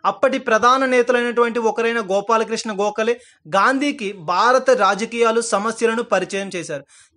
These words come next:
చాలామంది నాయకులు ఇష్టం లేకున్నా సరే గాంధీ మొదటి ప్రపంచ యుద్ధంలో బ్రిటిష్ వారిని సమర్థించి సైన్యంలో చేరడాన్ని ప్రోత్సహించారు. బ్రిటిష్ సామ్రాజ్యంలో స్వేచ్ఛను, హక్కులను కోరుకునే వారికి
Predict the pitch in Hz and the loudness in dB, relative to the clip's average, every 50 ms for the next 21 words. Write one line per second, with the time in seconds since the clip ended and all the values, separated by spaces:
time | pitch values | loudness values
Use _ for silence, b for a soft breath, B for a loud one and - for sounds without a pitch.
0 | _ - 226 214 220 240 247 247 247 247 247 247 254 247 233 214 202 214 233 233 | _ 0 2 4 4 4 4 4 4 2 0 0 0 0 2 2 2 4 4 2
1 | 233 247 247 220 208 190 - - 254 254 254 254 254 240 247 247 240 240 240 233 | 2 2 -2 -2 -4 -8 -2 0 0 0 4 4 2 2 2 0 -2 -2 -2 -2
2 | 240 233 240 233 180 151 190 190 202 233 226 233 233 B B B B B - 185 | 0 0 0 0 0 0 2 2 2 0 -2 -8 -10 B B B B B -2 0
3 | 208 233 247 285 233 302 240 285 269 262 262 262 262 254 254 269 254 247 233 196 | 0 2 2 0 -2 -2 0 0 0 2 2 -2 -2 -2 -4 -4 -4 -4 -2 -2
4 | 214 240 233 240 240 202 180 196 202 - 247 247 233 247 254 240 233 226 233 220 | -2 0 2 2 2 0 0 -8 -8 -6 -6 -6 -4 -2 0 0 0 0 -2 -4
5 | - - 196 202 214 220 190 220 226 220 - 240 247 b b b b b - - | -4 -4 -2 -2 -2 -4 -4 -6 -8 -6 -8 -10 -14 b b b b b -8 -4
6 | 240 226 240 254 262 262 254 254 254 254 247 247 233 233 233 233 226 226 220 - | -2 -2 -2 -2 -4 -2 2 2 2 2 2 0 2 2 2 0 0 -2 -4 -4
7 | 226 220 226 214 - 226 214 208 190 180 180 156 147 b b b b b - 160 | -4 -4 -4 -2 -2 -2 -2 -2 -4 -8 -8 -10 -10 b b b b b -8 -6
8 | 220 233 233 294 294 302 269 - - 254 247 254 254 262 262 254 - - 254 247 | -6 -4 -2 -2 -2 -2 -2 0 2 2 2 2 2 2 2 2 2 0 -2 0
9 | 247 247 240 240 - - 233 240 - - 262 254 254 254 226 202 208 208 - - | 2 2 0 0 0 0 0 0 0 -2 -4 -2 0 0 0 0 -2 -2 -4 -2
10 | 247 254 240 247 240 240 240 233 233 233 233 247 233 233 233 226 226 233 226 240 | 0 0 0 0 -4 2 4 4 4 4 0 -4 -2 0 0 0 0 0 -2 -6
11 | 240 | -12